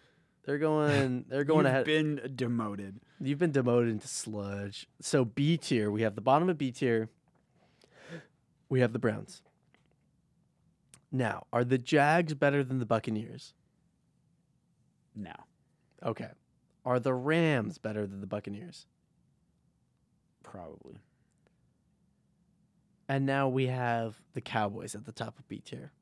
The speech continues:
Speaker 2: I think the Cowboys are worse than the Buccaneers.
Speaker 1: You think so?
Speaker 2: Uh, no, 'cause they beat the Buccaneers, right? They did.
Speaker 1: Yes, they
Speaker 2: They
Speaker 1: did.
Speaker 2: did. No, yeah, Cowboys above the Bucs.
Speaker 1: Rams or Cowboys?
Speaker 2: Cowboys.
Speaker 1: Yeah.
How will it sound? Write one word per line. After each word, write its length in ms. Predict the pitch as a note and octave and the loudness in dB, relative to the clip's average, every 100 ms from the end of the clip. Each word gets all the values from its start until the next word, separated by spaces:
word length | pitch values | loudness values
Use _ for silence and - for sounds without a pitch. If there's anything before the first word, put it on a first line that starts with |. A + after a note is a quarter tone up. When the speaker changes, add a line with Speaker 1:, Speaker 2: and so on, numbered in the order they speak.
| - | -12
Speaker 2:
I 100 | A2+ | -8
think 120 | C3+ | -8
the 60 | C3+ | -8
Cowboys 500 | - G#2+ G#2 G#2+ G2+ | -10 -8 -6 -8 -8
are 80 | |
worse 340 | F#2+ F2+ F2+ - | -12 -12 -14 -14
than 180 | G2 F2 | -12 -12
the 40 | |
Buccaneers. 720 | E2 D2 - D#2 D#2 - - _ - | -12 -14 -14 -18 -18 -20 -20 _ -14
Speaker 1:
You 100 | A#2 | -10
think 240 | A2 A2+ B2 | -2 -2 -2
so? 280 | - F4+ C4 | -2 -2 -2
Speaker 2:
Uh, 180 | B2 B2+ | -2 -2
no, 260 | B2 A#2+ A2+ | -2 -6 -8
'cause 100 | B2 | -6
they 100 | D3+ | -4
beat 180 | C3+ F3+ | -4 -6
the 80 | A#2 | -6
Buccaneers, 500 | G2+ - - - - | -10 -12 -20 -16 -12
right? 220 | A2+ B2 _ _ _ _ _ _ _ _ _ _ | -12 -12 _ _ _ _ _ _ _ _ _ _
They 80 | C3+ | -2
did. 140 | C3+ | 2
Speaker 1:
Yes, 240 | C3 - - | 2 0 -4
they 120 | B2 | -4
Speaker 2:
They 60 | A#2+ A2 | 0 -2
Speaker 1:
did. 80 | G#2 | -2
Speaker 2:
did. 60 | A#2+ | -4
No, 240 | C3 F#2 G#2 | -4 -4 -6
yeah, 160 | A#2+ - | -8 -6
Cowboys 400 | - B2+ C3+ C#3 | -4 0 0 -2
above 220 | B2 A#2 | -4 -6
the 60 | G#2+ | -6
Bucs. 440 | G2 E2 - - _ _ _ _ _ _ _ _ _ | -12 -14 -16 -20 _ _ _ _ _ _ _ _ _
Speaker 1:
Rams 540 | F3 C3 C3+ D#3+ D#3+ D3 | -2 0 2 2 0 -2
or 180 | - B2 | -4 -6
Cowboys? 760 | - G2+ G2 B1+ - - - _ _ _ | -6 -6 -8 -12 -16 -18 -20 _ _ _
Speaker 2:
Cowboys. 540 | - E2 C#2+ - - - _ _ _ _ - | -16 -14 -14 -18 -20 -20 _ _ _ _ -14
Speaker 1:
Yeah. 220 | G2 | -12